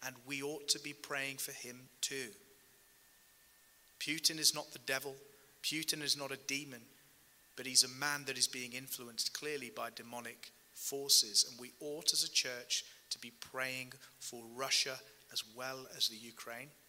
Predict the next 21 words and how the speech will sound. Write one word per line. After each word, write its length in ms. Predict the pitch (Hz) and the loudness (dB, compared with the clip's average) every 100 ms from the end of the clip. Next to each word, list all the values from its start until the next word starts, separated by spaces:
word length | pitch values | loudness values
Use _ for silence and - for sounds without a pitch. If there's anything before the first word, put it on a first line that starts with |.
| - - - - - - - - | -20 -20 -20 -20 -20 -20 -20 -16
I 20 | 117 | -14
want 180 | 113 - | -6 6
to 60 | |
say 300 | - - 123 | 8 8 6
that. 300 | 127 127 - - - - - - - | -4 -8 -8 -12 -14 -20 -20 -20 -10
The 60 | |
two 300 | - - 139 139 | 0 0 0 -4
are 60 | |
important 520 | 131 - 135 127 110 - | -6 -6 -8 -8 -12 -10
together. 380 | 117 120 117 101 - - - - - - - - - - - - - | -6 -4 -4 -8 -16 -20 -20 -20 -20 -20 -20 -20 -20 -20 -4 0 2
And 80 | 123 | 2
I 60 | 135 | 0
wonder 360 | 143 160 151 | 0 0 2
if 160 | 151 143 | 2 2
it 60 | 139 | 0
helps 380 | 143 143 - | -2 4 6
us 240 | 127 - - | 6 6 6
to 120 | - | 4
also 400 | - 131 - 131 117 - - - - | -2 4 4 4 0 -10 -20 -20 -10
be 180 | 131 131 | -6 -6
encouraged 680 | 123 - 131 117 110 - | -4 -6 -6 -2 0 0